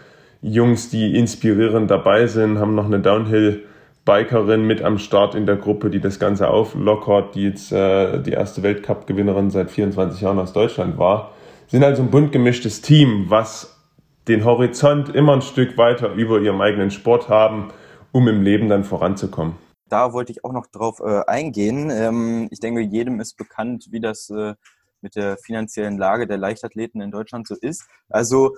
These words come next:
Speaker 2: ähm, kannst du auch bestätigen, wenn man jetzt rein Sportler ist, äh, ohne dieses sich nebenbei, äh, selbst vermarkten, ähm, eigene Plattformen schaffen, ähm, ist es, ist es da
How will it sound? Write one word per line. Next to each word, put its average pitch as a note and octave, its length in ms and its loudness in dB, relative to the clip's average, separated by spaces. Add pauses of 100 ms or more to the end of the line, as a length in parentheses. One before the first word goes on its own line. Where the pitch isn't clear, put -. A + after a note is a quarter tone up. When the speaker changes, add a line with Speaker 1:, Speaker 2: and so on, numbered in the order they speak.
(160)
Speaker 2:
ähm, A#2 460 0 (400)
kannst B2+ 280 -6
du B2+ 120 0
auch A#2+ 160 0
bestätigen, A#2 500 -6
wenn A#2 80 0
man A2+ 120 -2
jetzt - 320 -6 (640)
rein A#2+ 360 -2
Sportler D3+ 680 0
ist, - 440 -4 (520)
äh, G#2+ 100 -8
ohne C3+ 400 -2
dieses B2+ 600 -4 (100)
sich G#2+ 340 -10
nebenbei, B2+ 720 -2
äh, A2+ 260 -4
selbst A#2+ 320 -6
vermarkten, B2 920 -4
ähm, A2 300 -6
eigene A#2+ 340 -6
Plattformen A#2 560 -6
schaffen, C#3+ 480 -10 (360)
ähm, G#2+ 460 -2 (800)
ist - 180 -6
es, C#3 120 -8
ist - 240 -8
es - 160 -6
da C3+ 440 0